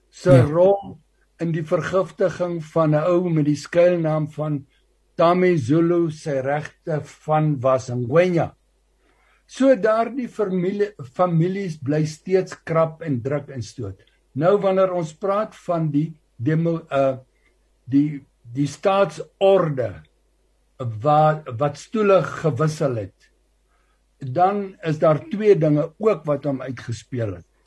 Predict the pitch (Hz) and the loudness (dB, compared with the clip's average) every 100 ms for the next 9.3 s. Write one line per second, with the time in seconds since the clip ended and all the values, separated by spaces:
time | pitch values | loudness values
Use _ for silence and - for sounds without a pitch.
0 | _ _ - 151 135 165 196 - 175 151 | _ _ -4 0 0 0 -2 -2 -2 -2
1 | - 135 147 - 160 147 127 104 110 143 | -6 -4 -4 -2 -2 -2 -2 -6 0 2
2 | 175 175 170 - 165 - 147 135 117 - | 2 2 0 -2 -12 -4 -4 -4 -8 -8
3 | 165 151 - 98 85 _ _ _ _ _ | -2 -2 -4 -14 -16 _ _ _ _ _
4 | - 135 139 139 139 131 113 - 139 113 | -6 -2 0 2 0 -2 -4 -4 -2 -2
5 | 90 - - _ _ _ _ _ - 139 | -6 -16 -20 _ _ _ _ _ -6 -4
6 | 131 120 _ _ _ _ _ - 156 127 | -4 -6 _ _ _ _ _ -8 -6 -4
7 | 156 156 113 110 147 185 202 190 185 160 | -4 -4 -4 0 2 4 2 -2 -2 -2
8 | 156 - 160 151 160 139 135 123 123 123 | -2 -2 -4 -4 -4 -2 -2 0 -2 -2
9 | 151 - - | -2 -6 -20